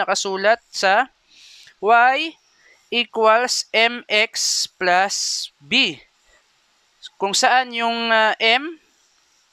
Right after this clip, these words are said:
based dun sa ating, ah, previous na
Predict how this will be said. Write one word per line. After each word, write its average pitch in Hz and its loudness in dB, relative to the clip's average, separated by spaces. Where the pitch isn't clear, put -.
based 220 -4
dun 226 -6
sa 214 2
ating, 220 -4
ah, 208 4
previous 240 -2
na 196 0